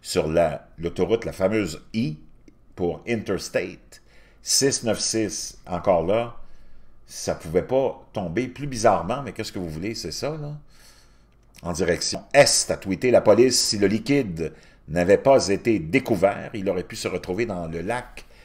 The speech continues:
Saint-Clair. On peut, est-ce qu'on peut parier, sans se tromper, qu'il est déjà allé dans le lac Saint-Pierre avant aujourd'hui ? C'est sûrement pas la première fois. C'est juste qu'on vient de se rendre compte qu'eux autres, ils libèrent ces produits-là puis qu'ils en ont rien à branler.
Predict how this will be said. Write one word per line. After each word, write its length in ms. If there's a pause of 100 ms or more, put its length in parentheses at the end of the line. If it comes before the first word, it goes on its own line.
(100)
Saint-Clair. 720
On 80
peut, 160
est-ce 260
qu'on 140
peut 400
parier, 600
sans 280
se 80
tromper, 580 (380)
qu'il 140
est 60
déjà 400
allé 180
dans 160
le 60
lac 140
Saint-Pierre 420
avant 280
aujourd'hui ? 580 (300)
C'est 200
sûrement 400
pas 120
la 100
première 360
fois. 400 (180)
C'est 160
juste 180
qu'on 120
vient 140
de 60
se 80
rendre 280
compte 340
qu'eux 320
autres, 240
ils 80
libèrent 420
ces 140
produits-là 480
puis 120
qu'ils 100
en 120
ont 120
rien 260
à 80
branler. 520